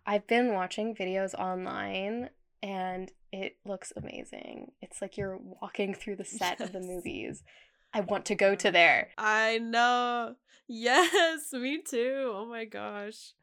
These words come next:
Speaker 1: I know you've mentioned before that you're interested in going, 'cause the, the,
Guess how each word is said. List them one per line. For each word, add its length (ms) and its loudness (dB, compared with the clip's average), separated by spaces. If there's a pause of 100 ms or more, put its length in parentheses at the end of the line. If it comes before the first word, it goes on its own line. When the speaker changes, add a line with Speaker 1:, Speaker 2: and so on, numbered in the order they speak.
(160)
Speaker 1:
I 480 4
know 180 8
you've 280 2
mentioned 580 4
before 520 0
that 180 2
you're 100 -2
interested 360 -4
in 100 -4
going, 480 -2
'cause 220 -6
the, 340 0
the, 340 0